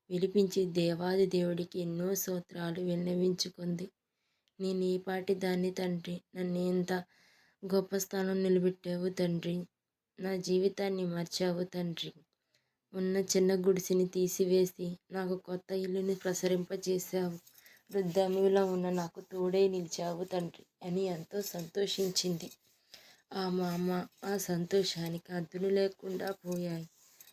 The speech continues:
అప్పుడు అతను వచ్చి తనకి ఒక చెక్కునిచ్చాడు. అది ఊహ అందని చెక్కు. అది ఎన్ని రూపాయలంటే చెప్పలేము.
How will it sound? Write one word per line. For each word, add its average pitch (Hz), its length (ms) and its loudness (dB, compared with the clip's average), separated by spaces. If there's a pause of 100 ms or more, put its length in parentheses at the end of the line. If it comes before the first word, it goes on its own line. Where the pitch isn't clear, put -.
అప్పుడు 185 500 -6
అతను 185 300 2
వచ్చి 185 280 0
తనకి 190 640 -6
ఒక 185 180 -2
చెక్కునిచ్చాడు. 180 880 -2 (400)
అది 185 160 0
ఊహ 180 340 0 (100)
అందని 175 340 -2
చెక్కు. - 500 -8 (420)
అది 185 280 -2 (200)
ఎన్ని 185 260 0
రూపాయలంటే 190 720 -2 (120)
చెప్పలేము. 180 580 -2